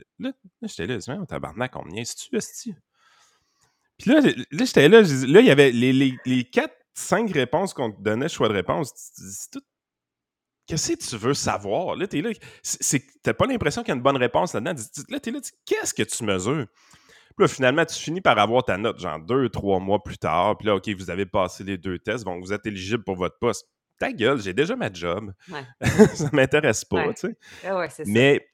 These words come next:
Speaker 1: il y a un de nos amis qui avait coulé le test de personnalité. On avait tellement ri, là.
Speaker 2: <laughs>
Speaker 1: On avait tellement ri de lui, là. On dit, « Man, t'as, t'as coulé le test de personnalité du gouvernement. »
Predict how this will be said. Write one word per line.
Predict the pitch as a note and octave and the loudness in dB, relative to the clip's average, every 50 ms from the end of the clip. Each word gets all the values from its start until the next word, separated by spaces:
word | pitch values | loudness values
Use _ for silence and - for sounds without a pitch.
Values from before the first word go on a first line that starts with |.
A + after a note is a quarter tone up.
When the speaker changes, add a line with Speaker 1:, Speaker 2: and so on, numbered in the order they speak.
| _ _ _ _ - | _ _ _ _ -6
Speaker 1:
il | G2+ | -2
y | |
a | G2+ G#2+ | 0 0
un | C3 E3 | 0 0
de | F3 | -2
nos | D#3+ C#3+ A#2 F#2 G2+ | -4 -6 -4 -4 -4
amis | F#2 F#2+ A2+ C3+ | -6 -6 -6 -8
qui | - - | -6 -6
avait | E2+ F2 F2 | -4 -4 -4
coulé | - - - F#2+ G2 | -6 -6 -6 -4 -4
le | G2 - | -4 -2
test | - G2+ G2 F2+ | -4 -4 -2 -2
de | E2+ | -4
personnalité. | - E2+ E2+ - - F2 D#2+ D#2 D2+ - - - - _ _ _ _ _ _ _ _ _ _ _ _ _ _ _ _ _ _ _ - | -6 -8 -10 -12 -10 -12 -12 -12 -14 -16 -18 -18 -18 _ _ _ _ _ _ _ _ _ _ _ _ _ _ _ _ _ _ _ -6
On | F2+ F#2 F#2+ | -4 -2 0
avait | G2 G2 A2 A#2 | 0 0 0 -2
tellement | - - D#3+ D3+ B2+ G#2 F2 D#2+ | -4 -4 -8 -6 -6 -6 -6 -6
ri, | D#2+ E2 F#2 G2 F2+ | -6 -10 -12 -12 -12
là. | E2+ F2+ G2+ G2 _ _ _ - G3 D3+ | -14 -16 -18 -20 _ _ _ -18 -16 -16
Speaker 2:
<laughs> | - _ _ _ _ _ _ _ _ _ - | -16 _ _ _ _ _ _ _ _ _ -2
Speaker 1:
On | G2+ G#2+ A#2 | -2 0 2
avait | B2+ C3+ D3+ D3+ | 2 2 2 0
tellement | D3+ - - F3+ C3+ G#2 F#2 F#2 F#2 F2 | -2 -2 0 0 0 0 0 -2 -4 -4
ri | E2+ E2 E2+ E2 | -4 -6 -10 -10
de | E2 | -10
lui, | E2 E2 F#2 F#2+ F2+ | -8 -8 -8 -8 -8
là. | F#2+ B2+ C3 - _ _ - - - - - A#2+ | -10 -14 -16 -18 _ _ -20 -20 -20 -18 -10 -2
On | - D3 C3 B2 | 2 4 4 4
dit, « | B2 B2 | 2 -2
Man, | B2 C#3 E3 E3+ D3+ C3 - | -2 -2 -2 -2 -4 -4 -2
t'as, | G#2 G#2 - _ _ _ - | -2 -2 -2 _ _ _ -4
t'as | G#2+ G#2 | -4 -4
coulé | - - - - D#3 D3+ F3 G3+ | -4 -4 -2 0 2 4 4 2
le | G3+ | 2
test | - - A#2+ C#3 C3 A2+ | 0 0 0 0 2 2
de | G2 | 0
personnalité | - - G2+ - - B2 A#2 G#2+ B2+ - D#3 D3 | 2 0 -2 -2 -2 0 0 0 2 4 2 2
du | C3 A2+ | 2 2
gouvernement. » | - C3+ B2+ - - - - - | 2 2 2 2 2 -4 -6 -8